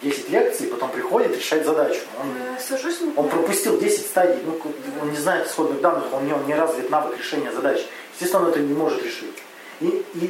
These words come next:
Speaker 1: дальше происходит фрустрация, я не могу решить задачу. И дальше реакция какая будет? «Да ну нахрен эту математику!»
Speaker 2: Так вот, вот, вот, вот в том дело. Сажусь, что-то не понимаю, я даже не пытаюсь разобраться, закрываю, иду, ухожу грустить.
Speaker 1: Ну вот, вот.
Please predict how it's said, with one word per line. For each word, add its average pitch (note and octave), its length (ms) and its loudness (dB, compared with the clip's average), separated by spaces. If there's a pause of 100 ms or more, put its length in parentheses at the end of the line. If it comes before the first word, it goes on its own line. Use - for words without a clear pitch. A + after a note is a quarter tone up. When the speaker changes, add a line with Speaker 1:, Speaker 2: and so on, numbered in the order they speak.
(100)
Speaker 1:
дальше F#3+ 420 4
происходит D3+ 380 2
фрустрация, G#3 580 2
я D#3+ 140 2
не E3+ 80 4
могу E3+ 200 2
решить E3 300 0
задачу. - 400 4 (520)
И E3 60 4
дальше F#3+ 280 4
реакция - 440 4
какая C#3+ 380 0
будет? A2+ 140 -4 (360)
«Да D3 100 2
ну - 120 0
нахрен - 360 2
эту - 200 2
математику!» E3+ 560 4
Speaker 2:
Так - 240 -2
вот, F4 220 4
вот, E4 240 2
вот, D4+ 240 2
вот C#4+ 160 -2
в - 80 -8
том C#4+ 240 0
дело. B3+ 220 -2
Сажусь, D#4+ 400 -2 (680)
что-то C#4+ 220 -2
не D4 100 4
понимаю, C#4+ 460 2
я D4+ 120 4
даже C#4 220 2
не C4+ 60 4
пытаюсь C#4+ 380 2
разобраться, C4+ 580 0 (460)
закрываю, C4 520 0
иду, B3+ 100 -6 (220)
ухожу C4 360 -4
грустить. - 340 -10 (300)
Speaker 1:
Ну C#3+ 100 -4 (140)
вот, - 360 2
вот. F3+ 320 2